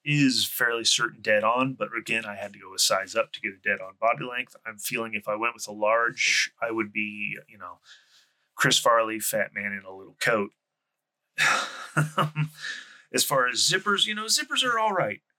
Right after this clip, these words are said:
Um, the, the first, you know, set of zipper you're gonna deal with is, is that genuine Y K K zipper, and that's the main one. Uh, the two bottom side zipper pockets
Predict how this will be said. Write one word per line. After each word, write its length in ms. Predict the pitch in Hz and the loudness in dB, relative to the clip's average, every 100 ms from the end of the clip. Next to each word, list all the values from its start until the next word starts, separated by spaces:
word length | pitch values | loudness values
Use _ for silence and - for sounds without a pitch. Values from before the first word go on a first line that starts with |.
| _ _ _ _ _ 104 | _ _ _ _ _ -4
Um, 500 | 110 113 113 113 _ _ - 147 | 2 2 2 -4 _ _ -14 -4
the, 240 | 131 131 156 _ _ _ - - | -2 -2 -8 _ _ _ -20 -4
the 120 | 123 | -4
first, 520 | - - 269 - - - _ _ _ _ - | -2 0 4 4 2 -4 _ _ _ _ -10
you 120 | 127 | -2
know, 260 | 110 110 107 _ _ | 0 0 -6 _ _
set 320 | - - 151 | 2 4 2
of 80 | 139 | 2
zipper 380 | 123 135 135 123 | -2 -2 0 0
you're 160 | 117 | -2
gonna 180 | 120 117 | 0 -2
deal 180 | 101 98 | -2 -4
with 200 | 107 107 | -6 -4
is, 180 | 113 - | 0 -2
is 100 | 110 | -2
that 180 | 107 107 | -6 -2
genuine 460 | 113 113 117 117 107 | -2 0 -4 -6 -2
Y 180 | 107 113 | -2 0
K 200 | 127 117 | 0 0
K 320 | - 104 107 | -4 -2 0
zipper, 420 | 107 101 101 104 | 0 -2 -4 -4
and 100 | 101 | -4
that's 160 | 104 - | -4 -6
the 100 | 117 | -6
main 340 | 104 92 156 | -10 -12 -12
one. 180 | 90 98 _ - - - - | -18 -20 _ -18 -18 -18 -2
Uh, 260 | 107 110 | 2 4
the 120 | 110 117 | 2 0
two 240 | - 170 | 0 0
bottom 480 | 151 123 135 165 156 | 2 4 4 2 2
side 500 | - 117 110 123 127 | 2 2 0 -2 -4
zipper 360 | 127 127 123 | -4 -4 -6
pockets 760 | 117 113 117 - 120 120 - | -2 -2 -2 -4 -4 0 2